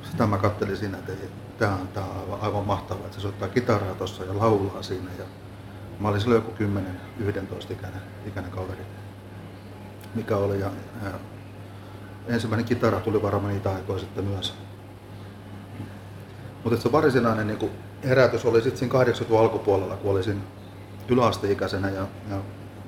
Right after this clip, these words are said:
Raisio, mikä oli, oli virille kaupunki silloin, niin, niin siellä oli hieno kirjasto. Ja, ja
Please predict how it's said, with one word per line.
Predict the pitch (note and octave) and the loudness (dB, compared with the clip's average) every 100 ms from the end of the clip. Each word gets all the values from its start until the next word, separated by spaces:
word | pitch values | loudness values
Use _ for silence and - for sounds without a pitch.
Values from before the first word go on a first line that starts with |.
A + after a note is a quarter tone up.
| A2 | 0
Raisio, | B2 A#2 A2 | 4 4 4
mikä | G2 G#2 G2 | 0 0 0
oli, | G2 - - - - - - - - - - | 0 -4 -12 -14 -14 -14 -14 -14 -14 -12 -4
oli | G#2 | 2
virille | B2+ A2+ | 6 4
kaupunki | G2 A2+ G#2 G2 | 6 4 2 -2
silloin, | - G2 F#2 | 0 0 0
niin, | F2+ - - - - - - - - - - B2+ | -4 -8 -14 -14 -14 -14 -14 -14 -14 -14 -10 -8
niin | G#2+ | -2
siellä | A2+ A2 | 0 2
oli | G#2 - - - - - - - | 0 -4 -12 -14 -14 -14 -14 -4
hieno | A#2+ A2 | 0 2
kirjasto. | C3 A#2+ F#2+ - - - - - - | 4 4 2 -4 -10 -12 -14 -14 -12
Ja, | - | -10
ja | - | -6